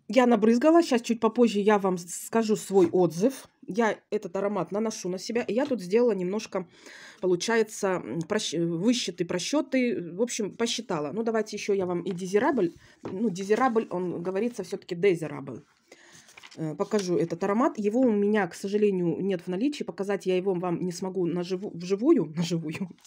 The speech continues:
извините, потому что я не могу в компании Фабрик все попробовать сразу. Вот такой вот, а, вот он, видите, тоже приходит стильно, он в красивой, а, такой, знаете, м, красной упаковочке. Он интересный аромат, потому что по нотам я прочитала, что он интересный.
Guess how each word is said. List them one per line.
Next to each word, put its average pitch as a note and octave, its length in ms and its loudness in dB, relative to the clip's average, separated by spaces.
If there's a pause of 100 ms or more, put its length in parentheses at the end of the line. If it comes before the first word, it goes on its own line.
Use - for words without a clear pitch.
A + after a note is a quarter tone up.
(200)
извините, F3+ 520 -4 (440)
потому A3+ 260 4
что D4 160 2
я A3 140 4
не A#3 120 4
могу A#3 200 4
в F3+ 60 -4
компании G3 340 -4
Фабрик G#3 260 -6
все - 180 -4
попробовать F#3 440 -8
сразу. D3+ 360 -6
Вот G#3+ 160 -6
такой G#3 280 0
вот, D3+ 200 -8
а, E3 180 -10
вот F3 220 -6
он, D3+ 200 -14
видите, A3 440 -10
тоже A3 180 2
приходит F3 420 -6
стильно, B3 400 0
он F3+ 80 -2
в E3+ 40 -10
красивой, F#3 480 -4 (500)
а, D#3 280 -6
такой, F3+ 240 0
знаете, F#3+ 460 0
м, D#3 720 -4
красной F#3 420 -2
упаковочке. G#3 840 -2
Он E3+ 240 -2
интересный F3+ 600 -2
аромат, G#3+ 440 -2
потому F#3 240 -6
что F3 180 -6
по G#3+ 420 8
нотам G#3+ 400 2
я G3+ 120 0
прочитала, G3 460 -6
что - 200 -8
он F3+ 100 -4
интересный. E3+ 580 -4